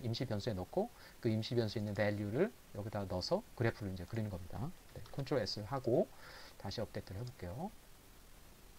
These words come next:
이제 입력되는 숫자가, 숫자에 해당하는 그래프가 그려져야 됩니다.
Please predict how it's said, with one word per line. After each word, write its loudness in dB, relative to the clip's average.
이제 10
입력되는 8
숫자가, 12
숫자에 12
해당하는 10
그래프가 6
그려져야 6
됩니다. -2